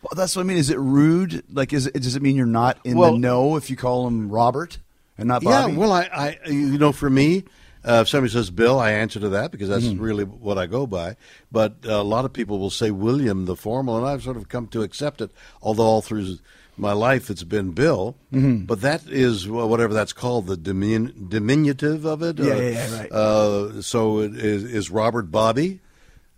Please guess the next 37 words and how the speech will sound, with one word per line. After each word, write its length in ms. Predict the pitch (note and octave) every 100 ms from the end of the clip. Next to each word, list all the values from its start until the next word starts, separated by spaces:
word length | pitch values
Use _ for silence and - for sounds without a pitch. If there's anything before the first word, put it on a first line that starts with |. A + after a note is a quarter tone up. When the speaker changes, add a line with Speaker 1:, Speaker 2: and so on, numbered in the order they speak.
| -
Speaker 2:
You 140 | A2+
Speaker 1:
That's 120 | G#2+ G#2+
Speaker 2:
know? 60 |
Speaker 1:
what 60 | A#2
I 40 |
mean. 260 | A#2 E3 A#2
Speaker 2:
I 60 | B2
mean, 220 | A#2+ A2+ F#2+
do 80 |
you 80 | A2+
say 160 | - A#2+
Bobby 320 | G#2 G#2+ G#2
Kennedy, 480 | - A2 G#2 B2+ F3+
Bobby 400 | G#2+ G2 F#2+ F2+
Nero, 300 | G2 G#2+ A2
De 160 | F2+ F#2+
Niro? 320 | G2 C3 F#3
Speaker 1:
Maybe 220 | D3 C3
if 100 | A2+
you're 140 | B2+ A2+
friends 380 | - C3 D#3+ D#3
with 120 | B2
him, 120 | A#2
you 120 | G#2+
would. 280 | G#2 A2+ F2+
Speaker 2:
Right. 220 | G#3 E3
So, 100 | -
you, 140 | A2+ A2 - -
right, 300 | D4 B3+ - -
'cause 140 | C3
that 140 | D3 D3
means, 220 | A2+ G#2
"Hey, 140 | D#3+
Bobby, 380 | G#2+ A#2 A2+ C3
I 60 | A2+
love 220 | C3 D3
you." 140 | D#2+